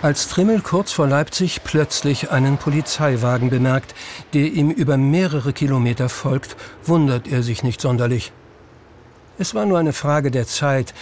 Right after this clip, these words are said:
ehe ein Auto mit Hamburger Kennzeichen, das zwischen Berlin und Leipzig pendelt, von den Fopos bemerkt wird. Ärgerlich ist es trotzdem.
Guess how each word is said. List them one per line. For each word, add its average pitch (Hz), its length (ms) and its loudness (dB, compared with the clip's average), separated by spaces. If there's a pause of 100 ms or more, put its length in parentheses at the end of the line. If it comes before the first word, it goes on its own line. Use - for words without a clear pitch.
(140)
ehe 131 300 0
ein 120 160 0
Auto 135 380 0
mit 117 280 -4
Hamburger 135 400 0
Kennzeichen, 135 680 0 (320)
das 127 240 -4
zwischen 127 320 -2
Berlin 131 420 2
und 107 200 -2
Leipzig 127 500 -2
pendelt, 120 420 0 (260)
von 151 160 0
den 139 200 2
Fopos 110 500 -4
bemerkt 120 480 -2
wird. 90 240 -8 (1160)
Ärgerlich 123 560 0 (200)
ist - 220 -6
es - 120 -6
trotzdem. - 540 -8